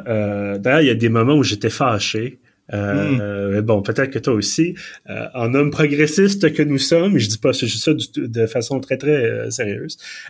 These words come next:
Speaker 1: Euh, bref, j'ai beaucoup aimé aussi. Euh, comme tu dis, on a des attentes. Tu sais, bon, Palme d'Or, euh, c'est toujours un peu particulier parce que tu sais pas est-ce que c'est Palme d'Or parce que c'est un film qui est, qui est un peu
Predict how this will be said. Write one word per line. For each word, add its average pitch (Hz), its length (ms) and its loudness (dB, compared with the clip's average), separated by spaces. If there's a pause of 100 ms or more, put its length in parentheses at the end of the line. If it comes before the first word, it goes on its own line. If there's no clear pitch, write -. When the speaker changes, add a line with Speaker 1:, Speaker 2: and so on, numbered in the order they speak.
Speaker 1:
Euh, 123 420 2
bref, 180 300 0 (920)
j'ai 123 200 0
beaucoup 151 200 4
aimé 196 220 4
aussi. 247 520 0
Euh, 131 540 4 (120)
comme 156 140 4
tu 156 120 -4
dis, 165 160 2
on 160 80 4
a 151 80 4
des 208 220 0
attentes. 107 420 0
Tu 160 80 4
sais, - 20 4
bon, 120 260 4
Palme 110 280 4
d'Or, 127 460 2 (360)
euh, 101 460 -6 (320)
c'est - 140 -10
toujours 131 300 2
un 151 60 2
peu 156 80 -4
particulier 127 720 2
parce 120 160 -2
que 127 160 0
tu - 120 -6
sais 117 160 0
pas 156 180 2
est-ce 156 120 0
que 127 60 -2
c'est 113 160 0
Palme 123 260 2
d'Or 135 300 4
parce 127 180 0
que 127 80 -4
c'est - 160 -2
un 107 60 2
film 131 320 2
qui 113 120 -2
est, 110 100 0
qui 117 220 0
est 110 40 6
un 110 80 4
peu 117 300 4